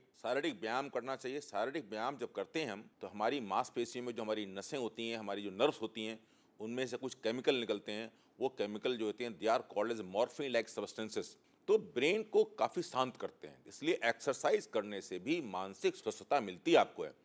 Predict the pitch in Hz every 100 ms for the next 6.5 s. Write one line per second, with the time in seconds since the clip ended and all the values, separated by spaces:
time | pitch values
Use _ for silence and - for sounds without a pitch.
0 | _ _ - _ 120 135 127 - 151 123
1 | 120 117 - 131 117 120 113 101 95 -
2 | 120 117 117 123 123 - 101 110 117 113
3 | - 107 - 104 104 101 98 131 110 117
4 | 120 120 - - 151 - 123 147 135 131
5 | 131 131 - 80 123 147 147 139 139 131
6 | 113 - 165 214 185